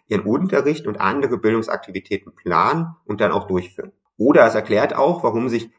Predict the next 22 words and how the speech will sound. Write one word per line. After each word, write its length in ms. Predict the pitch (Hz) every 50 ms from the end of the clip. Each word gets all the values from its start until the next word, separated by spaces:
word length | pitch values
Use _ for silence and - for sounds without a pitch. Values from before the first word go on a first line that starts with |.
| _ -
die 60 | 110
Erziehungswissenschaften 1080 | 110 113 110 - 135 151 175 165 165 147 139 - 143 135 - 139 131 - - - -
oft 280 | - - 151 156 - -
mit 120 | 135 127
der 80 | 139 -
Frage 400 | - - - - - 135 - 147
beschäftigen, 640 | 127 131 - 131 120 - - 123 120 123 123 123 - _ _ _ _ _
welche 480 | - 98 98 110 135 165 165 165 - 117
dieser 220 | 101 104 98 98
Lerntheorien 800 | 90 87 87 92 110 127 - - 123 113 117 - 113 120 120 110
empirisch 600 | 95 98 - - - 135 139 156 151 147 - -
zu 100 | - -
untermauern 540 | 110 104 110 98 95 95 104 117 117 113 95
sind 280 | 101 104 107 107 - -
oder 220 | 95 85 90 80
nicht. 240 | 76 71 - - _ _ _ _ - _ - - - - -
Wobei 260 | 92 98 92 101 110
sich 160 | 113 101 -
leider 440 | 98 92 104 - 117 - - - -
immer 280 | 135 147 156 156 -
wieder 160 | 147 143 139 139
zeigt, 420 | - 147 123 135 170 170 -